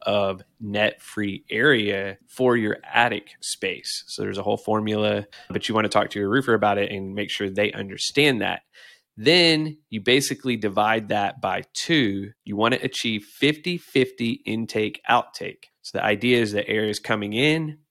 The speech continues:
typically at your soffit, underneath your overhang, you know, where your gutters would be, coming into your attic, and then coming out somewhere. Ideally, if you have enough ridge, which is the top of your roof, it's coming out the ridge. That would be just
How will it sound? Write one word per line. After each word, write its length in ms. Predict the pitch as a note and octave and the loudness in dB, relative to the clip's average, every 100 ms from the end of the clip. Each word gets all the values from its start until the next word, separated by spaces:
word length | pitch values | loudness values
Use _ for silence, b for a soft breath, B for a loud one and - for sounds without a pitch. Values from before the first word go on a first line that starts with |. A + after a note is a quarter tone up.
| - | -2
typically 460 | A2+ C3 - C#3 | 0 0 0 0
at 80 | C3 | 0
your 100 | B2 | -2
soffit, 560 | A#2+ A2+ G#2+ - G#2 G2+ | -2 0 0 -2 -6 -6
underneath 600 | G#2+ G#2 G#2 G#2+ G#2+ - | -6 -6 -6 -6 -6 -6
your 240 | A2 G#2+ | -2 0
overhang, 560 | A2 G#2 G2+ G#2 G#2 G#2+ | 0 0 -2 -2 -2 -4
you 160 | G#2 G#2 | -4 -2
know, 100 | G2+ | 0
where 140 | G2+ | 0
your 140 | G#2 | -2
gutters 460 | G#2 G#2 G#2 G2+ - | -2 0 2 0 -2
would 160 | G2 G2 | -6 -4
be, 340 | G2+ G2+ A2+ _ | -6 -6 -10 _
coming 240 | - G#2+ G2 | -2 -2 2
into 320 | B2+ C3+ D3 | 0 2 2
your 120 | C#3 | 4
attic, 500 | A#2 A2+ A2+ A2+ - _ - | 4 4 2 -2 -8 _ -2
and 140 | A#2 | 0
then 140 | A2+ - | -2 -2
coming 400 | A#2+ G#2+ G#2 - | -4 -4 -6 -4
out 400 | A2 G2+ - - - | -2 -2 -4 -16 -12
somewhere. 520 | - B2 A2+ F#2+ - - _ | 0 2 2 -2 -6 -16 _
Ideally, 840 | - G2 G2+ A2+ A2+ A#2+ A#2+ C3 - | -4 -2 0 2 4 4 2 0 -4
if 120 | A2 | -6
you 100 | A2 G2+ | -4 -2
have 180 | G2+ | 0
enough 240 | G#2 G#2 G#2+ | 0 -4 -6
ridge, 600 | G#2 A#2 A2+ A2 B2 - - | -2 2 2 2 -4 -10 -10
which 220 | B2 - | -8 -4
is 160 | G#2 G2 | -4 -6
the 80 | G2+ | -8
top 300 | - G2+ G2+ | -4 -4 -4
of 120 | F#2+ | -6
your 160 | G2 | -6
roof, 240 | G2+ G2+ G2+ _ - | -4 -4 -6 _ -14
it's 120 | - | -4
coming 260 | A#2+ G2+ | -4 -2
out 180 | G2 G2 | -4 -4
the 100 | A2 | -2
ridge. 460 | G#2+ C3 F#2 G2 - | 4 6 4 -4 -4
That 200 | G#2+ G#2 | 0 0
would 180 | - G2 | 0 -6
be 260 | G#2+ G#2 G#2 | -4 -2 -4
just 380 | G2+ G2+ - | -6 -6 -8